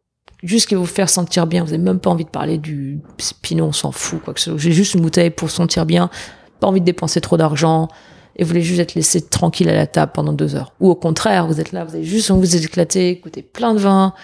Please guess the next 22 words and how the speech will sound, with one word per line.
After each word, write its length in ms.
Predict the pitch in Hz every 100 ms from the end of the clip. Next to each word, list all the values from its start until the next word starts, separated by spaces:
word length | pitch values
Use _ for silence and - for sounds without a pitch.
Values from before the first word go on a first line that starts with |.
| - - _ _ -
vraiment 260 | 185 185
faire 160 | 185 175
une 80 | 165
super 460 | - - 208 220
bouteille. 340 | 190 196 196 190
Que 100 | 170
vous... 80 | 165 -
Voilà. 140 | - 151 - - - - _ _ _
Comment 280 | - 247 262
est-ce, 140 | 254 -
comment 260 | - 240
est-ce 160 | 247 233
qu'on, 160 | 220 208
comment 240 | 220 220
est-ce 120 | 220
qu'on 100 | 196
interprète 420 | 185 180 - 175
ça ? 100 | -
Quels 200 | 175 240
sont 120 | 220 220
les 120 | 208
signes 500 | - - 202 175